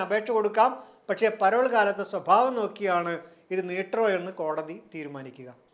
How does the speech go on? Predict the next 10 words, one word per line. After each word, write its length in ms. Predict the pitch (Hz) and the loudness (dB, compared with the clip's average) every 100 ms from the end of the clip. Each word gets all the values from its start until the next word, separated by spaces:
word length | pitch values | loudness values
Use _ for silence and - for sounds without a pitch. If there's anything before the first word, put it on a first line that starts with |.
| - | 0
കൊലപാതകത്തിന് 680 | 190 233 269 285 294 294 285 | 6 8 12 10 10 4 2
മുമ്പ് 200 | 254 254 277 | 2 6 8
തന്നെ 200 | 269 262 240 | 8 6 6
ആനന്ദ് 320 | 233 247 240 233 233 | 6 6 4 4 4
ഈ 40 | 240 | 2
സ്ത്രീയുമായി 520 | 220 220 233 214 208 208 202 | -2 0 0 2 0 -2 -10
ഇഷ്ടത്തിലായിരുന്നു. 640 | - 208 208 175 156 147 143 _ _ _ _ 185 | -6 -4 0 0 0 -4 -12 _ _ _ _ -6
പിന്നീടാണ് 500 | 202 262 240 220 208 202 - - | 2 8 10 8 4 -2 -10 -12
പിടിയിലാവുന്നതും 760 | 190 196 233 226 196 190 175 180 - - | -2 0 4 6 6 2 -4 -8 -12 -12
ശിക്ഷിക്കപ്പെടുന്നതും. 800 | 185 - 202 190 156 147 143 139 | -12 -10 -8 -8 -8 -10 -10 -14